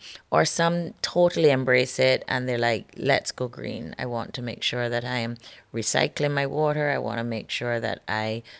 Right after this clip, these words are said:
am collecting the sun and using it for energy and water." And so,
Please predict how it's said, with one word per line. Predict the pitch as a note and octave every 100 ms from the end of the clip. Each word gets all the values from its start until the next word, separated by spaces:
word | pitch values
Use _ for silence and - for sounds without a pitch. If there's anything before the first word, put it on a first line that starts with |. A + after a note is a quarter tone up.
| -
am | A2+
collecting | - C3+ C#3+ - D3+ D#3
the |
sun | C#3+ - D3 D3+ D3+
and | C3+ B2
using | D3+ D3+ D#3
it | D3 -
for | - -
energy | D3 D3+ D3+ D#3
and | C#3 B2+
water." | C3 C3 D3+ D3+ D3+ -
And | A#2 A2+ G#2 - - - -
so, | - - -